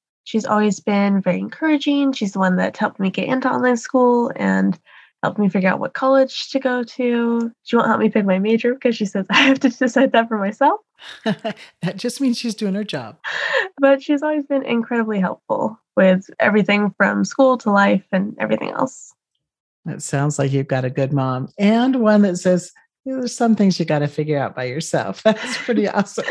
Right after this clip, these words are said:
Speaker 2: Is there something that you have discovered in yourself during this time that has surprised you?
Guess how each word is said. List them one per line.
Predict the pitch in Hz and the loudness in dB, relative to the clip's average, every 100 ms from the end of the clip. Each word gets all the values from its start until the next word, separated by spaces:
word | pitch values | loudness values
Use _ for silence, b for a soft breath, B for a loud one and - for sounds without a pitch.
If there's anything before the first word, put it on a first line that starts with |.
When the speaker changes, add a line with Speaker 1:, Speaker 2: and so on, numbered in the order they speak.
| 214 B _ | -6 B _
Speaker 2:
Is | 208 190 | -2 2
there | 208 202 196 - 196 | 4 4 4 0 -6
something | - - 311 - 220 175 180 196 262 | -6 0 2 4 4 6 6 4 0
that | 156 143 | 0 0
you | 170 175 | 2 4
have | 147 156 - | 4 0 -2
discovered | 127 - - 170 180 151 | -6 -6 -4 -2 0 -2
in | 135 127 | -2 -4
yourself | 110 - - - 139 - _ - | -6 -6 -8 -10 -14 -20 _ -10
during | 131 127 | -6 -4
this | 123 127 | -4 -6
time | - 127 120 | -8 -6 -6
that | 131 156 | -8 -8
has | 151 - | -10 -10
surprised | 139 - 123 123 - | -12 -10 -10 -10 -12
you? | - | -18